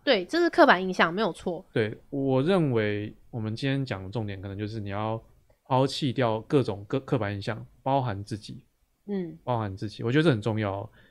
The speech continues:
Speaker 2: 你如果觉得自己是一个，就是没自信，或者你觉得自己是一个，嗯，啊，比如说外表不 OK 或干嘛，
Speaker 1: 嗯。
Speaker 2: 你要先把这个刻板印象
Speaker 1: 先拿掉。
Speaker 2: 哦，先拿掉，因为你真的不知道对方是怎么看你的。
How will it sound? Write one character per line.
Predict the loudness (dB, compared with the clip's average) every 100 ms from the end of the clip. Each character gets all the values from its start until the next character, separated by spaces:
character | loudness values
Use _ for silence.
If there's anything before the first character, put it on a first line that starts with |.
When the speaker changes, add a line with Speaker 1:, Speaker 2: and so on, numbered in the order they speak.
| _ -4
Speaker 2:
你 | 2
如 | 6
果 | 6
觉 | 4 -2 -2
得 | -2 -4
自 | -4 -6
己 | -6 -10
是 | -6 -4
一 | -4
个， | -6 -8 -14 -20 _ _ _
就 | -12
是 | -8
没 | -6 -6
自 | -6
信， | -6 -6
或 | -4
者 |
你 | -4
觉 | -8
得 | -8
自 | -8
己 | -10
是 | -8 -8
一 | -8
个， | -8 -10 -14 -20 _ _ _
嗯， | -14 -14 -12
啊， | -10
比 | -6
如 | 0
说 | 0 2
外 | 2
表 | 0 0
不 | -2
OK | -2 -2
或 | -2
干 | -4
嘛， | -6 -12 -14 -12
Speaker 1:
嗯。 | -8
Speaker 2:
你 | -4
要 | 0 0
先 | 0 -2
把 | -4 -4
这 | -4
个 |
刻 | -2 -4 -6
板 | -4 -6
印 |
象 | -6 -8 -10 -18 -20 _ _
Speaker 1:
先 | -4 0
拿 | 0 0
掉。 | -4
Speaker 2:
哦， | 0
先 | 0
拿 | 2 0
掉， | -2 -4 -8 -20 _
因 | 2
为 | 2
你 | 2 -4 -4
真 | 2 4
的 | 4
不 | 2 0
知 | 0
道 | -2 -2
对 | -2 -2
方 | -4
是 | -6
怎 | -10
么 | -12
看 | -12 -12 -12
你 |
的。 | -16